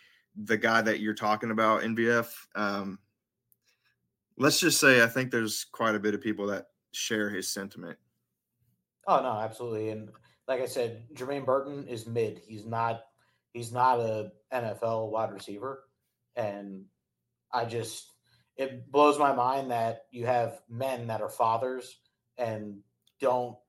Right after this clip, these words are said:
Speaker 2: have the same opinion as ninety-nine percent of the men in this, like,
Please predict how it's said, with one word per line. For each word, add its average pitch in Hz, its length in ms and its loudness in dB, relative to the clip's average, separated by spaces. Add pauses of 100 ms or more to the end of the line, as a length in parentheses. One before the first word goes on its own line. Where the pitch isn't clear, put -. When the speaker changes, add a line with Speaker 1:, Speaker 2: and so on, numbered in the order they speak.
(580)
Speaker 2:
have 120 260 0
the 113 80 -6
same 117 280 -4
opinion 107 580 -8 (220)
as 113 400 -4 (400)
ninety-nine 117 560 -4
percent 113 280 -8
of 110 80 -4
the 107 60 -4
men 104 400 -8 (220)
in 107 180 -8
this, - 400 -12 (880)
like, 101 320 0